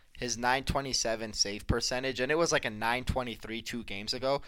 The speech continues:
and you gotta play pretty damn good to bring a nine twenty-three up to a nine twenty-seven in two games this late in the season. There's a lot of math around that, and it's just you have to do something like what he did this weekend and give up one goal. Uh,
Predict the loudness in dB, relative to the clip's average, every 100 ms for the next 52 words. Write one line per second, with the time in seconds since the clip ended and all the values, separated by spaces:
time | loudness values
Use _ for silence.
0 | -10 -6 2 10 10 10 4 2 2 2
1 | 2 0 0 0 0 0 -2 -2 -6 -6
2 | -2 0 0 -4 -4 -6 -4 -4 -2 -4
3 | -2 -2 -2 0 -2 0 -4 -2 -2 -2
4 | -6 -6 -4 -4 -4 -6 -6 -8 -6 -6
5 | -4 -4 -6 -2 -2 -2 -8 -12 -18 -20
6 | -20 -20 -20 -20 -20 -8 -6 2 8 10
7 | 8 8 8 8 4 6 6 4 -2 -4
8 | -6 -2 -2 -2 -4 2 4 4 0 -2
9 | 0 0 -2 0 0 0 -2 -2 -4 -4
10 | -4 -6 -6 -6 -2 -2 -4 -10 -6 -2
11 | -2 -2 -4 -4 -8 -8 -14 -16 -16 -16
12 | -12 0 2 4 4 0